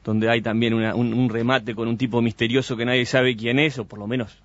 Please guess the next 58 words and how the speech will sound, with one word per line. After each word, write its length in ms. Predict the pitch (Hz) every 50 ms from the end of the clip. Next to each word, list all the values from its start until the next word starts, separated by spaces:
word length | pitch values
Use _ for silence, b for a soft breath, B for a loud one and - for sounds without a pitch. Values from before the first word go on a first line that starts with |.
| _ _ -
este, 400 | - _ - 107 98 - 98 107
en 80 | 110
el 120 | 107 110 120
libro 280 | 131 139 131 117 113
nadie 180 | 113 117 113 117
sabe 160 | - 131 127
quién 100 | 117 139
es, 60 | 147
como 180 | - 131 113 117
acá, 280 | 117 117 - 160 156 139
en, 240 | 117 113 - - -
creo 160 | - 123 117
que 60 | 110
en 40 | 107
la 60 | 104
sociedad 280 | 101 110 107 - 123 120
uruguaya 260 | 113 117 127 113 110
nadie 200 | 110 120 120 117
tenía 220 | 95 113 117 117
muy 160 | 110 110 110 95
claro 300 | 117 127 120 117 110 101
quién 160 | 117 123 123
era 80 | 117
este 160 | 117 - 120 110
señor. 360 | - 120 120 127 143 156 - B B B B B B B B B B B B B
Y 60 | 123
a 80 | 156 156
partir 300 | 180 180 170 170 240 247
de 80 | 226
ahí, 320 | 208 214 240 262 262 208 -
eh, 540 | - 143 156 156 147 139 135 127 123 120 117
bueno, 300 | 117 185 190 156 135 120 - -
a, 100 | - 123
en, 300 | 120 135 120 127 127 -
se 140 | - - 143
entra 180 | 156 151 180 170
a 60 | -
tejer 420 | - 147 - - 190 190 202 196
toda 260 | 151 - 190 190 180 170
la, 320 | 147 127 123 123 117 113 -
la, 200 | 113 117 113 110 -
la 100 | 131 131
especulación 840 | 120 - 156 147 - 143 156 156 156 147 - 175 202 220 233 226 196
que 100 | 175 165
el 80 | 139
ministro 560 | 131 139 143 165 165 - - 156 147 127 120 117
Pin-, 280 | 107 - 123 120 117 -
eh, 240 | - 120 117 113 107
Pintado 340 | - 123 120 107 165 170 151
dice 260 | 147 139 - 139 117
que, 180 | 107 113 110 104
que 100 | - 117
se 120 | - 123
terminó. 480 | 107 120 117 123 131 151 185 175 123 B B B B B B B B B B B B B
Ahora 220 | 110 117 160 214
hay 60 | 208
que 120 | 139 156 151
ver 320 | 151 175 180 165 139 110